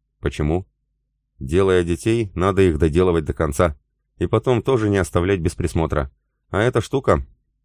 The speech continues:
в общем, хрень хренью». Баскаков молча взял игрушку, подбросил ее в руке.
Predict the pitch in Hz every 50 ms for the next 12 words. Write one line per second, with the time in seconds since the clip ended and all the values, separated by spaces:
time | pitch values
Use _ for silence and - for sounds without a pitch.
0 | _ _ - 82 101 127 117 - 123 98 76 67 - - - - 92 101 101 78
1 | - 92 87 87 82 76 73 65 - - _ _ _ _ _ _ _ _ _ _
2 | _ _ _ _ _ _ _ - 64 71 71 - - - 127 - - 127 - -
3 | 107 104 110 101 - 98 87 80 87 90 82 80 76 76 92 110 113 - - 107
4 | 98 - _ _ _ _ _ _ - 87 85 85 87 107 120 117 - 90 85 85
5 | 85 80 76 78 82 80 - 110 113 120 110